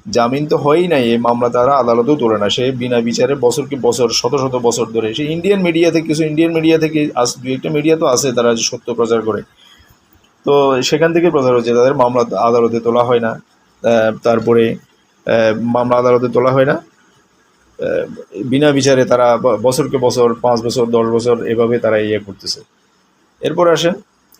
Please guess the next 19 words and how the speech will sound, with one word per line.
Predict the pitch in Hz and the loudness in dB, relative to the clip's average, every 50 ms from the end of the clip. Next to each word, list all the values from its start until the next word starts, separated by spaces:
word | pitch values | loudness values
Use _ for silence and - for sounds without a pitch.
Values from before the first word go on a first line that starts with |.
| _ - | _ -4
women | - 147 170 180 185 185 | 0 0 2 2 2 0
taken | - 165 156 156 156 170 160 | 2 2 2 2 2 0 2
off | 151 151 139 - - 143 | 2 0 0 -2 -2 -2
train | 139 139 139 127 113 107 113 113 110 | 0 2 2 0 -2 -4 -6 -4 0
by | 120 123 123 120 120 120 113 110 | 0 2 2 2 0 0 0 0
বজরং | 120 120 127 123 135 139 139 143 139 | 0 0 2 2 2 2 2 0 0
দল | 123 123 120 117 110 | 0 0 2 2 2
ওয়ার্কার্স। | 110 110 110 101 - 104 98 90 - - - - - - _ _ _ _ _ _ _ _ - | 2 0 0 0 -2 -4 -2 -2 -2 -2 -2 -2 -4 -6 _ _ _ _ _ _ _ _ -2
হ্যাঁ, | - 190 180 127 110 104 120 | 0 2 2 2 0 -2 0
ওই | 120 123 131 127 | 0 0 0 2
বজরং | 127 135 135 139 147 156 160 156 147 | 2 2 2 4 4 2 2 2 2
দল | 139 127 113 | 2 2 2
এটা | 117 117 117 143 | 2 0 2 2
আরেক | 143 143 151 147 | 2 4 2 2
উগ্রবাদী | 135 127 127 127 123 120 123 120 | 0 2 2 2 2 2 0 2
দল, | 120 120 - - - _ _ _ _ - | 2 2 0 0 -4 _ _ _ _ -10
ওদের | - 120 117 127 131 | -6 -2 0 0 0
বজরং, | 110 127 123 120 123 123 127 127 127 123 117 - - | 2 2 2 2 2 2 4 2 2 0 -4 -8 -8
শিবসেনা | - - 135 131 - - 131 127 120 120 120 - | -6 -6 -6 -4 -4 -2 -2 0 0 0 -2 -4